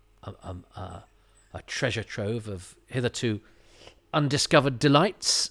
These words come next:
And, uh, and then at the end it said, "And here's a preview of what's coming up,"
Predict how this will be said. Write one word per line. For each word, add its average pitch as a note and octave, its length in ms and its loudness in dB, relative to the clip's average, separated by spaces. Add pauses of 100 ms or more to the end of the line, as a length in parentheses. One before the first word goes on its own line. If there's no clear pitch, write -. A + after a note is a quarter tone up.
And, D#3+ 560 0
uh, E3 300 2
and C#3+ 160 0
then E3 320 -2
at D3+ 180 -8
the D3+ 140 0
end F3+ 320 -2
it B2 120 -10
said, C#3 220 -4
"And C3 80 -4
here's C#3 220 -2
a B2+ 80 -2
preview C3+ 520 2
of A2+ 120 0
what's A#2 260 -4
coming A2+ 320 -2
up," A#2+ 240 -4